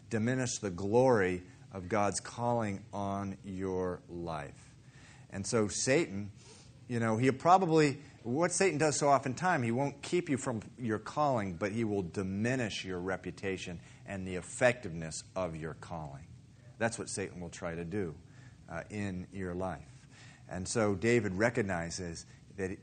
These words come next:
he was kept from sinning. And here's why David is, is really, truly a great man. I mean, I, I, his ability to hear and receive godly counsel. You know, he could have said, remember, this is three thousand years ago, "Oh, this is a woman talking to me." You know, remember, women at that time,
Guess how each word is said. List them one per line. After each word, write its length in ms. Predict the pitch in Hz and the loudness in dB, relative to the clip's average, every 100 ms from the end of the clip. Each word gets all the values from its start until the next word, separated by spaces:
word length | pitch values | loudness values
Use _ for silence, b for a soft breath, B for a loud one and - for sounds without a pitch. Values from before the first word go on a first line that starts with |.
| - | -10
he 180 | 104 101 | -4 -2
was 220 | 87 - | -2 -6
kept 440 | - 110 104 - - | -2 -2 -2 -6 -20
from 540 | - - 101 90 87 - - | -16 -6 -4 -4 -6 -10 -10
sinning. 420 | - 87 80 95 | -8 -8 -8 -6
And 100 | 180 | -2
here's 320 | 208 208 135 | 0 0 0
why 180 | 113 98 | 0 0
David 380 | 85 87 85 82 | 0 0 0 -2
is, 180 | 78 76 | -6 -10
is 200 | 85 78 | -12 -8
really, 360 | 85 104 92 80 | -6 -4 -4 -6
truly 360 | 78 107 92 80 | -8 -8 -6 -6
a 40 | |
great 320 | 73 80 - | -8 -10 -8
man. 240 | 78 73 78 | -12 -10 -6
I 60 | |
mean, 180 | 107 110 B B B | -4 -4 B B B
I, 60 | 104 | -4
I, 480 | 82 - - - | -4 -6 -10 -14
his 640 | 110 107 101 87 113 123 101 | -10 -8 -8 -8 -4 0 2
ability 640 | 110 92 113 151 156 131 | 0 2 4 8 8 6
to 100 | 104 | 2
hear 420 | 95 - 123 120 110 | -2 -2 0 0 0
and 120 | 92 | -2
receive 720 | 87 - 104 92 85 - 82 | -4 -2 0 -2 -4 -8 -6
godly 420 | 90 87 85 80 | -2 -2 -2 -6
counsel. 640 | - 78 71 71 69 - B B B - | -8 -10 -10 -10 -12 -14 B B B -2
You 80 | |
know, 120 | 113 113 | 2 4
he 120 | 139 | 4
could 200 | 143 180 | 6 6
have 80 | 135 | 8
said, 300 | 127 98 92 | 6 6 4
remember, 260 | 139 131 | 2 2
this 200 | 104 117 | 0 -2
is 100 | 95 | -4
three 200 | - 117 | -2 -2
thousand 360 | 98 104 95 95 | 2 2 2 -2
years 140 | 113 | -4
ago, 120 | 90 165 | 8 12
"Oh, 160 | 190 | 12
this 140 | 151 123 | 12 4
is 100 | 123 | 2
a 60 | |
woman 400 | 117 233 202 135 | 8 8 8 4
talking 320 | 117 139 123 | 4 4 4
to 100 | 110 | -2
me." 280 | 107 95 90 | -4 -4 -2
You 80 | 110 | -2
know, 80 | 98 | -2
remember, 300 | 98 139 107 | -2 2 2
women 260 | 101 127 110 | 2 0 0
at 100 | 101 | 0
that 140 | 95 | -2
time, 240 | 110 104 | 0 -2